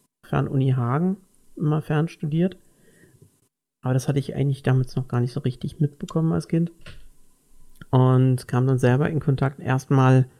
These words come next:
während der, nicht während der Ausbildung, sondern während des Zivildienstes war irgendeiner meiner Kollegen parallel zum Zivildienst tatsächlich schon mal ein Fernstudium angefangen hatte.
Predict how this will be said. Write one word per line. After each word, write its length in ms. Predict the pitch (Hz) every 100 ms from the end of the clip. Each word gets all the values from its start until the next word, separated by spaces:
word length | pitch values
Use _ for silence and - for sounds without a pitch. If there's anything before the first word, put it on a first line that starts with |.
| _ _ _ _ _ _ -
während 540 | 123 123 123 127 123
der, 400 | 123 120 120 131 - _ _ -
nicht 260 | 139 156 -
während 220 | 160 151
der 200 | - -
Ausbildung, 680 | 120 196 - - 190 185 180
sondern 480 | 160 147 147 147 143
während 300 | 139 139 143
des 160 | 135
Zivildienstes 960 | - 131 160 185 139 131 - 165 180 -
war 140 | 139
irgendeiner 500 | 175 156 165 143 143
meiner 220 | 139 139 127
Kollegen 640 | 135 131 139 156 175 170 - _ -
parallel 720 | 139 147 156 147 143 143 147
zum 520 | - 147 139 147 262 _ -
Zivildienst 580 | - 143 156 156 156 -
tatsächlich 460 | 143 143 - 143
schon 140 | - 131
mal 80 |
ein 120 | 131 123
Fernstudium 640 | 135 143 139 139 127 -
angefangen 480 | 117 120 - 104 135
hatte. 220 | -